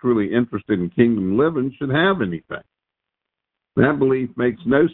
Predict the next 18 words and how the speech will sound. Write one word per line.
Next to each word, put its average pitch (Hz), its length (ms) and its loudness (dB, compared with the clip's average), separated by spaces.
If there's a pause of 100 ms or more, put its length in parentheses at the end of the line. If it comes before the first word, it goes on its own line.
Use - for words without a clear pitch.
sense 175 320 0
when 117 160 -2
you 113 80 0
really 113 300 0
examine 110 520 0
it. 85 140 -6 (680)
We 127 140 2
cannot 123 400 -2
give 139 200 2
into 117 180 -2
good 120 260 0
works 139 360 0
when 117 100 -6
we 113 100 0
have 120 140 0
nothing 110 340 -2
to 90 60 -4
give. 101 420 2